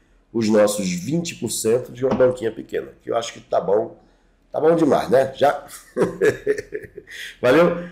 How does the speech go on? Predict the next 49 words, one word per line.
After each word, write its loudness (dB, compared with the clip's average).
E 4
a 8
única 6
coisa 4
que -2
eu 4
peço 4
é 8
isso, 2
é 2
que -4
você 2
se -2
inscreva 4
no 6
canal, 4
que -6
você 2
ative 0
o -2
sininho, -2
e 0
deixe 0
o -4
seu 0
like 2
e 0
o 2
seu -2
comentário. -2
Se -8
você 0
já 4
é 8
inscrito, -4
confere 4
aí, 0
vê 2
se -2
você 0
continua 2
inscrito, -2
porque -10
o 0
YouTube -2
está -2
apagando -2
as -6
inscrições. -4